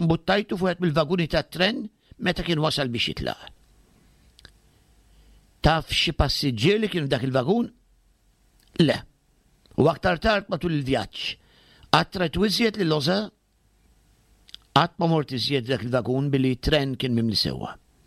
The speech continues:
Iżda minn għalija rajtu nieżel Marsilja. Madankollu ma nistax neħilfu dan billi kont bot minnu." "Għalhekk," staqsih il-President, "taħlef li Loza tela fuq it-tren u telaq miegħu?"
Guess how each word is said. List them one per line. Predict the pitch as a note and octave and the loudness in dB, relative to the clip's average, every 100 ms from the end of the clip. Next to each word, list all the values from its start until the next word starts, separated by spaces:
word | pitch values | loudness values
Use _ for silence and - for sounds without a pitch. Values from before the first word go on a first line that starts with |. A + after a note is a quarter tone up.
| - - _ - | -20 -20 _ -6
Iżda | A#2+ A#2 D3+ | 0 2 4
minn | E3 | 4
għalija | F#3 A3 G#3+ | 2 2 0
rajtu | F3+ D#3+ | 0 0
nieżel | E3+ C3+ C#3+ | 0 0 0
Marsilja. | C3+ A#2+ - A1+ - - _ _ - - | 0 -2 -4 -6 -8 -12 _ _ -6 0
Madankollu | B2 D3 E3 G3 F#3 | 2 2 0 2 2
ma | D#3+ | 0
nistax | C#3+ D#3 C3 | -2 -4 -4
neħilfu | A2 G2+ G2 G#2+ | -2 -2 -2 -2
dan | G2+ G2+ - _ - - - | -2 -4 -10 _ -20 -10 0
billi | D3+ | 0
kont | D3+ D3 C3+ | 2 2 2
bot | A#2 G2+ | 0 -2
minnu." | F#2 E2 G2 - _ _ _ _ _ _ _ _ _ _ _ _ _ _ - | -6 -4 -6 -10 _ _ _ _ _ _ _ _ _ _ _ _ _ _ 0
"Għalhekk," | G#3 G3 A#2+ - _ - - _ _ - - | 2 2 0 -6 _ -14 -14 _ _ -6 -2
staqsih | - C#3+ - B2 G2 G2 | 0 2 2 0 -2 -2
il-President, | G#2 F#2 E2+ F2 D2 A1+ A#1+ - - - _ _ _ - _ _ _ | -2 -2 0 0 -2 -10 -12 -16 -20 -20 _ _ _ -20 _ _ _
"taħlef | C#3+ B2 E3+ A#3+ - - - _ - | 2 4 4 2 -4 -20 -20 _ 0
li | D#3 | 4
Loza | D#3+ E3+ D3 E3+ D#3 | 4 2 2 2 2
tela | F3+ E3 | 0 0
fuq | C3 C#3+ | -2 -6
it-tren | - D3+ F#3+ F#3 | -2 0 2 0
u | E3 | 0
telaq | D#3 D3+ | 0 0
miegħu?" | D3 F3 F#3 | 0 0 0